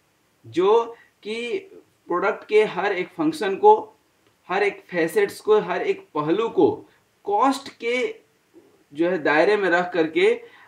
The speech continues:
अ, हम लोग उसको analyze करते हैं, ठीक है ना। Where cost can be minimized, कॉस्ट कहीं प्रोडक्ट का मिनिमाइज कर सकते हैं क्या? Remaining all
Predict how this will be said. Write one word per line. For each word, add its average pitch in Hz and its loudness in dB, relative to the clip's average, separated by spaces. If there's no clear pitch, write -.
अ, - -4
हम 160 -2
लोग 196 2
उसको 196 0
analyze 165 2
करते 117 -6
हैं, 90 -10
ठीक 151 -4
है 180 -2
ना। 202 -2
Where 220 0
cost 196 -2
can 190 -2
be 208 -2
minimized, 170 2
कॉस्ट 175 -2
कहीं 185 -2
प्रोडक्ट 170 -4
का 175 0
मिनिमाइज 160 2
कर 165 -4
सकते - -8
हैं 170 2
क्या? 180 0
Remaining 170 2
all 165 4